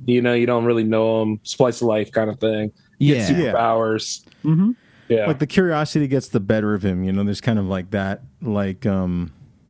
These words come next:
Speaker 3: call to action, you know? Like, you can,
Speaker 1: Mm-hmm.
Speaker 3: what was that storytelling concept where you can, like, the character's curiosity puts him in the predicament, kinda like Neverending Story,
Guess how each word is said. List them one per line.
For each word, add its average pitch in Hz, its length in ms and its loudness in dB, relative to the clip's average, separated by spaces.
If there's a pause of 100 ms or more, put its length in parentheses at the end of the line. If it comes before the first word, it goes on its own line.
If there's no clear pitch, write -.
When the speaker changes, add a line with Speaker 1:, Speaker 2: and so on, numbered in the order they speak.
(640)
Speaker 3:
call 117 240 -2
to 113 120 -2
action, 127 540 -2 (320)
you 113 80 0
know? 113 140 2
Like, 104 180 -4
you 110 60 0
can, 117 160 0
Speaker 1:
Mm-hmm. 120 400 0
Speaker 3:
what 117 80 0
was 113 100 -2
that 107 140 -4
storytelling 107 580 -2
concept 104 500 -4
where 98 120 -4
you 95 80 -2
can, 101 160 -4
like, 92 240 -6 (880)
the 110 80 0
character's 120 480 0
curiosity 107 720 0
puts - 260 -4
him 113 80 4
in 110 80 2
the 104 80 -2
predicament, 113 480 -2
kinda 175 200 0
like 151 120 -2
Neverending 135 480 -2
Story, 98 440 -2